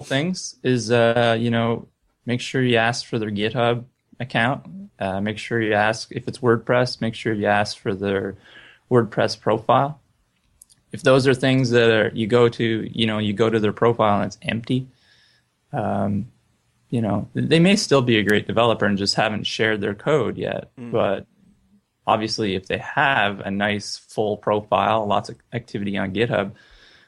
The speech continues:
Speaker 1: uh, it's gonna, you know, it's a, it's definitely a plus, a plus one, right?
Speaker 2: Yeah.
Speaker 1: In those two columns.
Speaker 2: Tremendous. When we talked last time, uh, you shared a little story about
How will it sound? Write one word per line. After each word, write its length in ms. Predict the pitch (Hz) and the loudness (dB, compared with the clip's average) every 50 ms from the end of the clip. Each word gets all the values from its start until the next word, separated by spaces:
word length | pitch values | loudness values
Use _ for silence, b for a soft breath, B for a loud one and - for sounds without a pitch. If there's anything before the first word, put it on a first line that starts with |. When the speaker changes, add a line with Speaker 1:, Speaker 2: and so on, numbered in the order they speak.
| b b _ _ | b b _ _
Speaker 1:
uh, 340 | - 101 101 98 98 101 98 98 104 - _ _ _ _ | -4 -2 -2 0 0 -2 -2 -4 -8 -12 _ _ _ _
it's 180 | - - - - | -16 -16 -12 -6
gonna, 300 | - 113 107 107 101 95 - - _ _ | -4 -4 -2 -2 -4 -6 -8 -14 _ _
you 100 | - 101 | -4 -2
know, 300 | 98 95 98 95 - - _ - - | -2 -2 -2 -4 -6 -10 _ -20 -20
it's 120 | - - | -10 -4
a, 160 | - 95 95 - _ _ _ - | -4 -4 -4 -4 _ _ _ -10
it's 160 | 131 127 - | -10 -4 0
definitely 340 | - 120 113 - 107 101 - | 0 0 0 0 -2 -4 -4
a 60 | - | -4
plus, 500 | - - - - - - - - - - - _ _ _ | -4 0 0 0 0 -2 -6 -12 -14 -16 -20 _ _ _
a 60 | - | -16
plus 320 | - - - 95 - - - | -6 -2 -2 -2 -2 -4 -6
one, 280 | 87 82 - - 95 | -6 -4 -4 -4 -6
right? 260 | 98 95 101 107 - - _ _ _ _ _ _ _ | -4 -4 -4 -4 -6 -10 _ _ _ _ _ _ _
Speaker 2:
Yeah. 80 | - - | -10 -6
Speaker 1:
In 40 | 95 | -4
those 160 | 98 95 95 | -4 -4 -6
two 140 | - - 90 | -6 -12 -10
columns. 460 | - - 101 92 92 95 101 - - - b b b b b b b b b b | -4 -2 0 0 0 0 -4 -6 -10 -14 b b b b b b b b b b
Speaker 2:
Tremendous. 480 | - - 120 113 107 101 101 - - - B B B B B B B B B B B B _ _ | -20 -16 -14 -14 -14 -14 -14 -16 -16 -18 B B B B B B B B B B B B _ _
When 80 | - 151 | -4 -4
we 80 | 151 | -4
talked 320 | 135 - 165 156 143 - - | -2 0 0 0 0 0 -2
last 280 | 135 131 135 127 - | -2 -2 -2 -4 -6
time, 360 | - 135 127 127 123 120 117 - _ - | -6 -6 -4 -4 -6 -6 -10 -12 _ -12
uh, 100 | 117 113 | -10 -10
you 200 | 113 113 123 120 | -10 -10 -12 -12
shared 300 | 107 - - 151 139 131 | -10 -6 -2 -2 0 0
a 40 | 131 | 0
little 160 | 127 123 117 | -2 -2 -4
story 360 | - - - 127 123 120 117 | -6 -6 -4 -2 -2 -2 -2
about 400 | 117 110 117 113 110 107 104 - | -2 -4 -4 -4 -4 -6 -10 -12